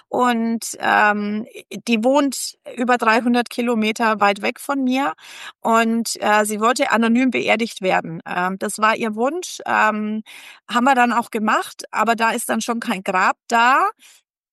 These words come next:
Und ich hab dann so gemerkt, ich brauch aber irgendwas, was ich, was ich so tun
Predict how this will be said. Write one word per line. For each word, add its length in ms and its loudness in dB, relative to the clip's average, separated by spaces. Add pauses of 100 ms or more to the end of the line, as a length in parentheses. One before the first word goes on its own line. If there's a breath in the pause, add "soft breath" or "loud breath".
(180)
Und 540 4
ich 140 -4
hab 120 -2
dann 140 2
so 140 -4
gemerkt, 460 0
ich 200 -12
brauch 480 2
aber 340 2
irgendwas, 1120 -2
was 280 -2
ich, 180 -10
was 220 0
ich 100 -6
so 120 -2
tun 280 2